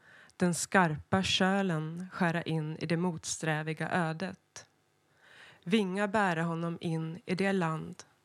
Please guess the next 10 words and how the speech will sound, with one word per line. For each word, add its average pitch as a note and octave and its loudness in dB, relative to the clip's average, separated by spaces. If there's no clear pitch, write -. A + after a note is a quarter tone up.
där - 4
allt G#3 4
vad G3 2
han E3+ 0
gör D#3+ -2
är E3+ 2
förgäves. F3+ -2
I F3 0
det E3+ -2
tomma F#3 -2